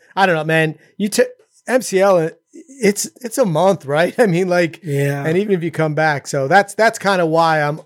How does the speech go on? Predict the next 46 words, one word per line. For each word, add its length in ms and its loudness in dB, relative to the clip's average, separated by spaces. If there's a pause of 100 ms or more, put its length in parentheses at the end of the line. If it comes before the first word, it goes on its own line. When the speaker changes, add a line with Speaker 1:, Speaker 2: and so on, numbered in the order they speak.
(100)
Speaker 1:
I'm 300 -2
with 180 -2
the 80 -2
Celtics, 640 -2 (800)
not, 240 -2
Speaker 2:
Yeah, 300 -2
Speaker 1:
not 140 0
Speaker 2:
I, 40 -4
Speaker 1:
the 60 -6
Bucks. 460 -2
I 40 -2
Speaker 2:
I, 20 0
I 40 0
Speaker 1:
mean, 80 0
if 80 -4
Speaker 2:
kinda 120 2
Speaker 1:
Middleton 280 0
was 160 0
healthy, 480 0
it, 80 -2 (180)
it 120 -6
would 140 0
be 120 -2
tougher, 400 0
but 340 -4 (640)
Speaker 2:
Yeah, 300 -2
I'm, 120 -2
Speaker 1:
yeah, 80 0
Speaker 2:
I'm, 40 2
Speaker 1:
he's 140 -2
out 140 0
Speaker 2:
I'm, 40 -8
Speaker 1:
for 100 -6
a, 40 0
a 420 -6
little 200 -2
while. 300 -2
Speaker 2:
I'm 100 0
gonna 100 -2
go 120 0
with 180 -2
you 80 -8
on 120 -6
that 220 -6
because 300 -4
I, 80 -12